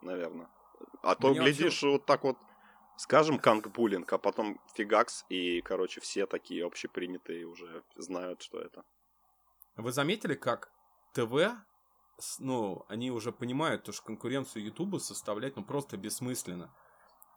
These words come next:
Speaker 2: То есть телеканалы, такие как, а, «Россия-один» и прочие, они становятся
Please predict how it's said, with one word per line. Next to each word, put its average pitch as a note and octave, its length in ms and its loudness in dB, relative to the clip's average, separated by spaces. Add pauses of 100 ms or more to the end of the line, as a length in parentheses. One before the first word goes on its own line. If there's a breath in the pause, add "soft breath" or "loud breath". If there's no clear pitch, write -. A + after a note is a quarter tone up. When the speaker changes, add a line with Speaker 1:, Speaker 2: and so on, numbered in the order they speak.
Speaker 2:
То B2 100 0
есть A#2 160 -2
телеканалы, C#3 680 0 (880)
такие A#2 280 -2
как, G#2+ 280 0
а, G2+ 180 -2
«Россия-один» A#2+ 800 -4
и - 20 -10
прочие, A2 440 -4
они A2+ 100 -6
становятся A#2+ 440 -6